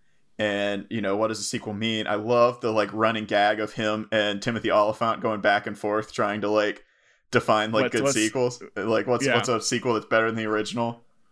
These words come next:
Speaker 1: And, yeah, it, it's, it's constantly harping on the idea of a sequel and what do you do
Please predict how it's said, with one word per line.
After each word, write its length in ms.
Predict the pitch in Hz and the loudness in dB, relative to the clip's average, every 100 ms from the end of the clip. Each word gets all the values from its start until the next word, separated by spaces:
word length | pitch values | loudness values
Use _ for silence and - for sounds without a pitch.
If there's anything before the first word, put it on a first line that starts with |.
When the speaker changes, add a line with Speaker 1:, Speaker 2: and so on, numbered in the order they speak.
| _ _ - | _ _ -4
Speaker 1:
And, 300 | 117 117 117 | 0 2 2
yeah, 220 | 160 170 110 | 4 4 4
it, 180 | 147 135 | 0 0
it's, 260 | 143 - - | -2 -2 -2
it's 160 | 147 - | -2 -2
constantly 680 | - 170 175 151 147 127 113 | -2 2 2 2 -4 -2 2
harping 340 | 117 117 117 | 2 2 -2
on 140 | 107 | -2
the 120 | 107 104 | 0 0
idea 320 | 104 120 113 | 0 0 0
of 80 | 107 | 0
a 60 | |
sequel 400 | - 110 98 104 | -4 -4 -2 -2
and 100 | 104 | -2
what 120 | 107 107 | 0 -2
do 80 | |
you 60 | 104 | -2
do 400 | 98 143 131 | -4 -2 -2